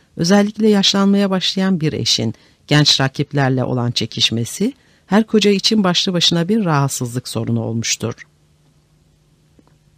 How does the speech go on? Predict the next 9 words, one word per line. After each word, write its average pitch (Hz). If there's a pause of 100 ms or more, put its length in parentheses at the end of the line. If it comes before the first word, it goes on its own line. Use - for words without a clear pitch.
(720)
Muhammed 156
kendisi 156
bile 165
bu 131
tür 123
bir 131
yaşamın 123
huzursuzluklarından 120
yılmış, 120